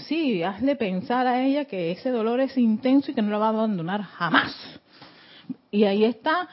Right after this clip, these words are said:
Entonces uno pie-, uno empieza a hablar esas cosas. Ah, pero encima de eso hacen unos decretos, vete.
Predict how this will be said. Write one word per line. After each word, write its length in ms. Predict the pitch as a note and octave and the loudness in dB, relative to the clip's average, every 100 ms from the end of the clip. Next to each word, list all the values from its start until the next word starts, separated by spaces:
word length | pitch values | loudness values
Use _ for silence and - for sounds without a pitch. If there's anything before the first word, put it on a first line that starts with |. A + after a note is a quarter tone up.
| - | -10
Entonces 180 | A3 | -2
uno 240 | C4 C#4+ C4 | 6 6 6
pie-, 240 | D4 D4 B3+ | 4 4 6
uno 160 | C4+ | 8
empieza 420 | D4 D#4 C#4 D4 - - | 8 6 0 -2 -4 -14
a 200 | - F#3+ | -4 0
hablar 340 | F3+ G#3 F4 F4+ | 0 2 2 2
esas 220 | D#4+ D#4 | 0 -4
cosas. 460 | - C#4 C4 C#4+ D4+ - - | 0 2 2 0 -2 -6 -12
Ah, 220 | - A3+ G#3+ | -2 0 2
pero 140 | G3 | 0
encima 420 | F3+ - F#3 G3+ | 0 -4 -4 0
de 80 | C4+ | 2
eso 140 | C4+ C#4+ | 2 0
hacen 180 | C4 | 2
unos 200 | A#3 A#3+ | 4 4
decretos, 520 | F#3+ E3 F#3 F3 D3 C#3+ | 2 -4 -4 -4 -8 -6
vete. 300 | E3 C#3 | -6 -6